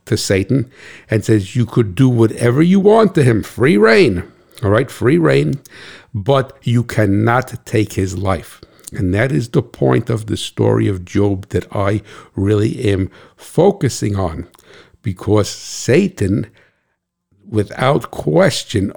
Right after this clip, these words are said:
obeyed the Lord. He did not take his life. He took things from him, but he did not take his life. So what does that mean to me? What does that story mean to me?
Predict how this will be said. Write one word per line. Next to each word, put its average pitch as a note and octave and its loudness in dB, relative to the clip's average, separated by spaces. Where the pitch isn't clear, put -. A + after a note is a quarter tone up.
obeyed G#2 2
the G#2 -2
Lord. G2 -4
He G2+ -4
did F2+ -4
not G#2+ -2
take G#2 0
his G2+ 0
life. A2 0
He G#2+ -4
took - -4
things G#2+ 0
from F#3 0
him, A2+ 2
but G#2 -4
he G#2+ -2
did F#2+ -2
not G#2 -2
take F#2 -4
his G2+ -4
life. F#2+ -6
So - -2
what G#2+ 2
does C3+ 2
that C3+ 0
mean A2+ 2
to G#2 0
me? F#2+ 0
What G2+ -2
does A#2+ -6
that A#2+ -2
story G#2 0
mean G2 -2
to - -6
me? A#2+ -2